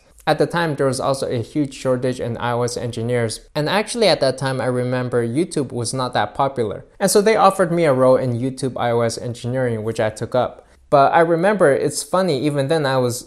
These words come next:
thinking I didn't really want to join the YouTube team. I thought that the Google team was more prestigious. But it turns out in the end that YouTube has exploded in growth.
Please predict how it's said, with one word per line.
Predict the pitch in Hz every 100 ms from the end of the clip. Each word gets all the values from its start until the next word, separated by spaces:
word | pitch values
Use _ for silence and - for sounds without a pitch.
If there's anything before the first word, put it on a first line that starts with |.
| -
thinking | - 135 127 127 123 -
I | 135
didn't | 151 180 185
really | 160 151
want | 139 147 143
to |
join | 123 127 131
the | 123
YouTube | 117 135 135 123
team. | 120 113
I | 120
thought | 131 127
that | 120 113 -
the |
Google | - 147 160 143
team | - 127 123
was | 117 107
more | 120 120
prestigious. | 120 110 - 143 131 120 110
But | 123 120
it | 147 147
turns | 220 226
out | 202
in | 147
the | 135
end | 131 131
that | 127 117 113 - _ -
YouTube | 143 147 143
has | 123 117 -
exploded | - - - 143 147 123 117
in | 117
growth. | 123 120 107